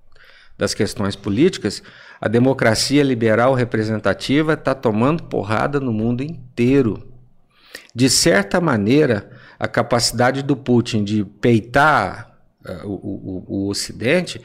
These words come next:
é também a expressão da dificuldade que as, essas chamadas democracias liberais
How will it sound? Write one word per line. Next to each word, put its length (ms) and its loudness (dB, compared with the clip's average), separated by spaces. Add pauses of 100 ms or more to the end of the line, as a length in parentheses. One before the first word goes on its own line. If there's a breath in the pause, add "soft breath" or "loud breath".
(220 loud breath)
é 180 4
também 420 0
a 60 2
expressão 680 -2 (360 loud breath)
da 100 2
dificuldade 800 0
que 100 -6
as, 220 -4
essas 280 -4
chamadas 440 -6
democracias 720 -4
liberais 560 0